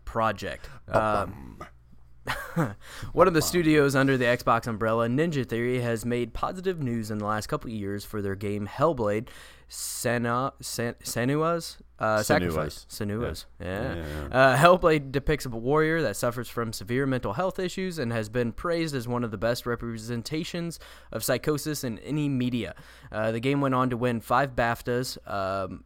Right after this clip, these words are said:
Speaker 1: three Game Awards, and a Royal College of Psychiatrists Award.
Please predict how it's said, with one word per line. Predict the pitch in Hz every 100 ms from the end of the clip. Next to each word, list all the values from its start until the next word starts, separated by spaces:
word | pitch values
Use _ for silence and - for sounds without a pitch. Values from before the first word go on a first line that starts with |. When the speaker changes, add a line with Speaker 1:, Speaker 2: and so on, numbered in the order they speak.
| -
Speaker 1:
three | - 156 202 175
Game | 127 107
Awards, | 92 95 101 104 - - -
and | 120 120 101
a | 120
Royal | 110 120 139 151 147
College | - 123 120 117 - -
of | 110 101
Psychiatrists | 110 107 - 127 147 120 98 95 - - -
Award. | - 104 95 87